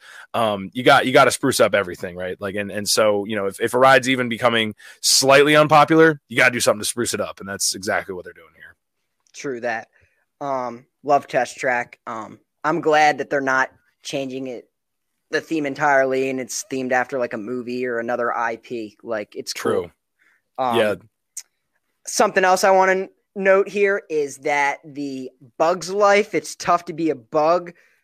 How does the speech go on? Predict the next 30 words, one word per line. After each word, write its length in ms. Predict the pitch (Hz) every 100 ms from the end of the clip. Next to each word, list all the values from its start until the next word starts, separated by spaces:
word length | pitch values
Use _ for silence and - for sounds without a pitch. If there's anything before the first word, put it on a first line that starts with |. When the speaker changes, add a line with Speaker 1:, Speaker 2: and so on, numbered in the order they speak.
| _ _ _
Speaker 2:
show, 800 | - - 220 208 208 214 208 170
which 240 | 165 -
is 220 | 180 151 _
in 360 | 175 165 170 151
the 80 |
Tree 440 | 151 - - 196 202
Life 480 | 190 185 180 - _
Theater 360 | 175 180 196 185
at 100 | 156
Animal 380 | 165 175 175
Kingdom, 420 | 170 185 185 190 175
is 180 | 147
finally 560 | - - 165 165 180 180
going 220 | 170 170
to 80 | 165
be 80 | 170
removed. 640 | 160 143 156 180 175 165
That 300 | 156 160 170
show 320 | - 185 175
is 100 | 143
so 320 | - 170 156 165
outdated. 800 | 151 151 - - 127 151 165 170 -
I 80 | 143
don't 100 | 196
even 200 | 220 196 170
think 360 | 196 170 151 _ _
A 80 | 160
Bug's 340 | 139 160 170 160
Life 320 | 175 175 -
was 160 | 160